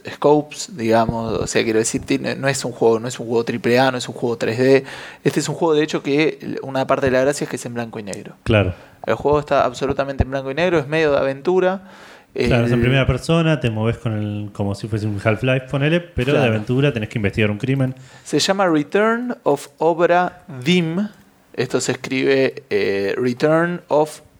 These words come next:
Speaker 1: O B R A, como obra de teatro, y D I N N.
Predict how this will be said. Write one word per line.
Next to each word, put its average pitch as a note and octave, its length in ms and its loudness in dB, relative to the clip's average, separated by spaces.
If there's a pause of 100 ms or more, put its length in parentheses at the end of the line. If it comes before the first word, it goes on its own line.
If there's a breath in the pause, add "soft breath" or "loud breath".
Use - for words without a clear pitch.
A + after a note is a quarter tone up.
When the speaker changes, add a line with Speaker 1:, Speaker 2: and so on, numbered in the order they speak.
Speaker 1:
O D#3 400 2
B C3+ 420 0
R C#3+ 360 2
A, E3+ 220 2
como B2 260 -2
obra C#3 240 4
de A2+ 100 0
teatro, D3+ 420 2
y A#2+ 260 -4
D D3 340 0
I D3+ 260 -4
N D3 380 0
N. G#3 260 2